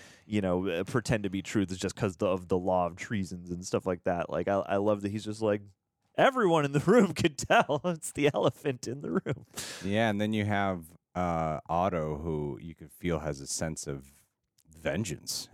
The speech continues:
Speaker 2: out as well. You know, someone who was wronged, who feels wronged.
Speaker 1: Yeah.
Speaker 2: And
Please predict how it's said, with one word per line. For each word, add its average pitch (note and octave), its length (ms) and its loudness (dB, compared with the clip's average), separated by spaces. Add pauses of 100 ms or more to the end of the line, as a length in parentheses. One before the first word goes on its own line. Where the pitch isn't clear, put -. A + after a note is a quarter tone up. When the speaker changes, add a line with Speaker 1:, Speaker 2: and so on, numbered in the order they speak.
Speaker 2:
out B1+ 240 -8
as C#2 200 -8
well. D2 320 -4 (220)
You C#2+ 100 -18
know, C#2+ 180 -6
someone E2 280 -8
who D#2+ 100 -8
was C#2 220 -8
wronged, C2 520 -6 (260)
who G2 100 -2
feels A#2 440 -2
wronged. D2+ 520 -8 (220)
Speaker 1:
Yeah. G2+ 160 -4 (600)
Speaker 2:
And D#2+ 540 -4